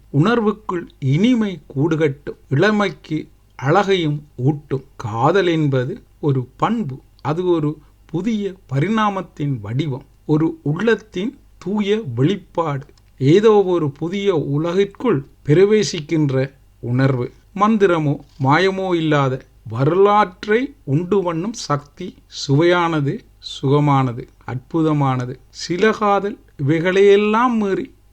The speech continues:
தெய்வீகமானதாக, புனிதமானதாக என்றும் போற்றப்பட்டு கொண்டிருக்கின்றது. காதல் என்ன உடலை சார்ந்ததா? அது உள்ளத்தை சார்ந்தது. வெறும் மயக்கம்தானா? இல்லை, இரு மனங்கள்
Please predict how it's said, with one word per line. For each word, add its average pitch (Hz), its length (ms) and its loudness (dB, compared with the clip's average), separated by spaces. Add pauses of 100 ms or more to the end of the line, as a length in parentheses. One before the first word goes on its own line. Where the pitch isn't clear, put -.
(180)
தெய்வீகமானதாக, 175 1080 0 (240)
புனிதமானதாக 160 960 0 (200)
என்றும் 151 440 -2 (320)
போற்றப்பட்டு 143 600 -4
கொண்டிருக்கின்றது. 120 800 -6 (360)
காதல் 196 420 0
என்ன 170 400 -4
உடலை 185 580 2
சார்ந்ததா? 135 540 -2 (280)
அது 127 260 0
உள்ளத்தை 165 540 0
சார்ந்தது. 135 640 -4 (300)
வெறும் 202 420 2 (340)
மயக்கம்தானா? 143 840 -2 (240)
இல்லை, 165 420 0 (120)
இரு 135 240 4
மனங்கள் 208 580 -2